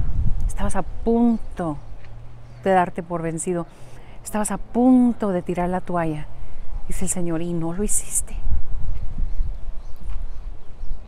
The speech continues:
Y para los que esta palabra está intencionada, dice el Señor, "Esta es entonces la hora donde yo estoy a punto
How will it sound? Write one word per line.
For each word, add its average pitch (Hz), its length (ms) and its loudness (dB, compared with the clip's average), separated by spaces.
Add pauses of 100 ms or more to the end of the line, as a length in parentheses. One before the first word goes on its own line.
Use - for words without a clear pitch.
Y 185 80 -2
para 175 260 -2
los 170 200 -4
que 170 300 -6
esta 220 300 -6
palabra 190 760 4 (560)
está - 220 2
intencionada, 190 920 0 (1000)
dice 202 180 -4
el 185 40 -2
Señor, 180 300 -4
"Esta 185 420 -6
es 175 240 -4
entonces 165 460 -6
la 151 180 -4
hora 156 280 -2
donde 143 300 -6
yo 160 220 -2
estoy 160 300 -4
a 156 100 -6
punto 180 580 -6